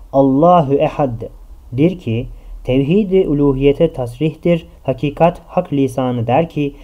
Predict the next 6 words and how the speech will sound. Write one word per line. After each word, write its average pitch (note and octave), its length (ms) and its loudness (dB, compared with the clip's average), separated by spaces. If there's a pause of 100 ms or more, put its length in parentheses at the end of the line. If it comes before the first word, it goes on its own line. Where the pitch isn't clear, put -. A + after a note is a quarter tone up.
(220)
La E3+ 340 4
ma'bude D3 840 0 (100)
illa B2+ 600 0
hu. B2+ 160 0 (640)
Üçüncü C#3 440 -4
cümle, F3+ 460 -2